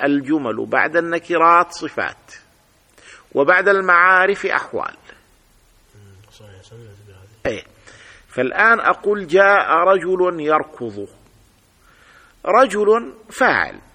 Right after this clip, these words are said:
Speaker 1: ويركض فعل مضارع، والفاعل مستتر، والجملة في محل رفع صفة،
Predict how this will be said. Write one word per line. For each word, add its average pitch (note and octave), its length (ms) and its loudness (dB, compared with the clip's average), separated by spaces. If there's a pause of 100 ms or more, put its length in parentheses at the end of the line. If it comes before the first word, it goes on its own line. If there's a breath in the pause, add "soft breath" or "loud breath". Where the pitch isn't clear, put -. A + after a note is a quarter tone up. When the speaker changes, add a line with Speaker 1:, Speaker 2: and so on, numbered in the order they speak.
(100)
Speaker 1:
ويركض F#3 460 -2
فعل F3 280 -4
مضارع، E3 440 0
والفاعل D3+ 440 -2
مستتر، - 560 -14 (100)
والجملة E3 500 -2
في D3 220 -10
محل D3+ 480 -8
رفع - 340 -8
صفة، - 440 -12